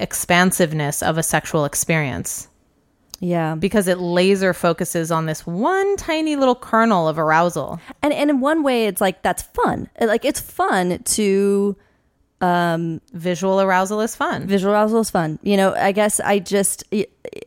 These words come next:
Speaker 2: look, this is still, uh, something
Speaker 1: I
Speaker 2: I'm
Speaker 1: still wear
Speaker 2: processing
Speaker 1: short
Speaker 2: and
Speaker 1: skirts.
Speaker 2: thinking about. Yes, but we're
Speaker 1: <laughs>
Speaker 2: also grown women who know
Speaker 1: Yeah.
Speaker 2: what that means, and we know what it means to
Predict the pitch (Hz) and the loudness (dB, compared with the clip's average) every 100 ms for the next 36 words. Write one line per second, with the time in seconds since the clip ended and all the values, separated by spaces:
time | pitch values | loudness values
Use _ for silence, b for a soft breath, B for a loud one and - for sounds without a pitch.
0 | - 202 185 - 196 202 - 208 202 190 | -6 -2 0 0 0 0 0 0 2 0
1 | - - 185 190 180 180 185 185 - 202 | 0 0 0 2 0 2 2 2 2 2
2 | 214 196 185 277 202 220 220 247 247 277 | 4 2 2 2 0 0 0 0 0 0
3 | 381 202 196 262 233 247 202 233 262 202 | 0 2 0 -2 0 0 2 0 0 -2
4 | 220 196 190 196 240 208 185 175 185 180 | -2 -2 0 0 2 2 0 -2 0 2
5 | 175 175 175 b - 185 180 190 185 165 | 2 0 -4 b -6 0 0 2 0 0
6 | 180 170 175 175 170 190 185 180 185 175 | -2 -2 -2 -2 -2 0 0 2 0 0
7 | 165 151 156 170 175 - - 160 156 | -2 -2 -4 -2 -2 -4 -4 -2 -4